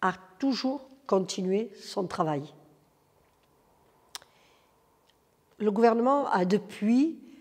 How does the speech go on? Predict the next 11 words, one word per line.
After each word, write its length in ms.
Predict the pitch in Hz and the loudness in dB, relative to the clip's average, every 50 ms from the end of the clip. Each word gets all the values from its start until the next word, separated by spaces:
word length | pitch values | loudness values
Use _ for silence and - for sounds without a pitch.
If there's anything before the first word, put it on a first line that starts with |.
| - - _ _ _ _ _ _ _ _ _ | -20 -20 _ _ _ _ _ _ _ _ _
dimanche 420 | - 226 247 240 220 208 - - | -2 0 2 2 2 2 0 0
soir 320 | 208 - - 233 247 233 220 | -2 0 2 4 4 4 4
avancé 400 | 196 202 196 185 180 - - 240 | 2 2 0 0 0 -2 -2 0
le 100 | 214 202 | -2 -2
couvre-feu 460 | - 233 208 190 196 185 196 - 220 | -2 0 0 2 0 0 0 0 -2
à 40 | 196 | 0
dix-huit 400 | 180 190 175 170 185 180 - - | 0 -2 -4 -4 -6 -4 -2 0
heures 280 | 190 208 214 233 240 - - - - - _ _ _ _ _ _ _ _ _ _ _ _ - | 2 2 2 0 -4 -8 -14 -20 -20 -20 _ _ _ _ _ _ _ _ _ _ _ _ 2
dans 140 | 165 180 185 | 6 6 6
notre 260 | 202 214 202 - 185 | 6 6 2 2 0
département. 600 | 180 175 180 - 175 - - 196 175 165 151 147 | 0 0 0 -2 -4 -2 -2 -2 -2 -2 -4 -6